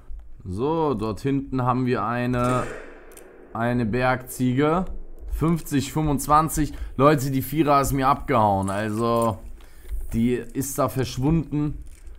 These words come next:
Aber leider, leider. Aber trotzdem, die lag. Ich hab die aus Versehen mit der Sunbird geschossen. Jetzt wollte ich eigentlich mal hier Muertos benutzen.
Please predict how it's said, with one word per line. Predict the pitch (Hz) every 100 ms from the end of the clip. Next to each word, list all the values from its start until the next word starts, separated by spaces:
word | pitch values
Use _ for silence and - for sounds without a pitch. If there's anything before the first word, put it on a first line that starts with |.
| - - -
Aber | 104 110 120 123 123 123 117 95 - - - - - - - - -
leider, | 90 104 123 123 117
leider. | 113 113 117 120 139 156 - - - -
Aber | 113 131
trotzdem, | - 240 - 143 120
die | 131
lag. | 151 151 -
Ich |
hab | 156 -
die | 143
aus | 131
Versehen | 139 131 143
mit | 131
der |
Sunbird | 123 143 147 127 123
geschossen. | 120 - 117 123
Jetzt | 120 101
wollte | 120 -
ich |
eigentlich | 123 131 127
mal | 127
hier | 120 113
Muertos | 113 135 - - 113 95 -
benutzen. | 104 98 90 - 131 135